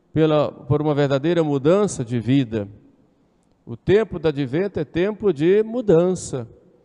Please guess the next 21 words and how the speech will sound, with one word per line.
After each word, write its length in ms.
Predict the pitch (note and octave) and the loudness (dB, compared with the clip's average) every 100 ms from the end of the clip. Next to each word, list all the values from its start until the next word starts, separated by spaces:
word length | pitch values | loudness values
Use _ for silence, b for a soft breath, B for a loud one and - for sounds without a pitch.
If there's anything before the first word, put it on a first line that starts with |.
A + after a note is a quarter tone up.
| _ _ _ _ _ _ | _ _ _ _ _ _
É 60 | - | -12
tempo 320 | - G3+ G3+ | -2 -2 -2
de 140 | E3+ F#3 | 2 2
olhar 460 | D3 C#3 G3 A3 | 4 2 2 0
para 220 | G3 E3+ B2+ | -4 -6 -6
tudo 460 | - _ - F3+ | -14 _ -10 -6
aquilo 300 | F3+ F#3+ G3 | -4 -2 -2
que 140 | F#3 E3+ | -2 -2
fizemos 760 | D3 A2 D3 G#3 A3+ G3 C3 | -2 -2 0 0 0 -4 -6
durante 460 | D3 D3 D#3 D3+ C3 | -4 -2 -2 -4 -6
o 100 | B2+ | 0
ano 360 | D#3+ A3 A3+ | 0 0 -4
e 20 | |
o 40 | G3+ | -2
que 120 | F3+ | -2
é 80 | G3+ | -2
que 60 | - | -4
precisamos 460 | G#3 F#3 F#3+ G3 | -8 -2 -2 -2
fazer 440 | - F3+ C#3+ G3+ F#3 | -4 -6 0 0 0
de 120 | D#3+ | -2
melhor. 600 | D3 A#2+ C#3 C3 A2+ | -2 0 0 0 -2